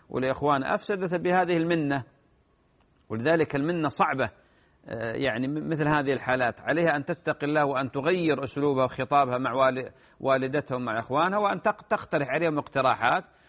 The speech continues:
وإذا كانت محتاجة ومضطرة ممكن، لكن إذا كانت الحمد لله في غنى وزوجها يصرف عليها ما في داعي لمثل هذه الأشياء، وإن كان حق لها، لكن الحق ما يكون بإيصال الضرر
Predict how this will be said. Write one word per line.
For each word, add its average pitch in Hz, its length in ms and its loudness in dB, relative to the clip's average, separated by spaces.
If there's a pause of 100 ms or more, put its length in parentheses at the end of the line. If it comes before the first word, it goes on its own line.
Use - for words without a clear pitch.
(140)
وإذا 190 220 -4
كانت 185 340 -4
محتاجة 165 480 0
ومضطرة 170 500 0
ممكن، 202 380 0
لكن 156 460 -2
إذا 156 160 -2
كانت 190 320 -2
الحمد 160 280 -4
لله 151 120 0
في 139 160 -2
غنى 139 420 0
وزوجها 139 380 0
يصرف 143 300 -2
عليها 123 400 0 (360)
ما 208 160 -2
في 240 140 -4
داعي 214 280 2
لمثل 131 340 -2
هذه 131 200 0
الأشياء، 117 480 -2
وإن 170 160 -4
كان 202 240 0
حق - 300 -2
لها، 151 320 2 (320)
لكن 123 280 -10
الحق 160 320 -2
ما 151 160 -2
يكون 196 420 -2
بإيصال 143 1000 0
الضرر 143 520 2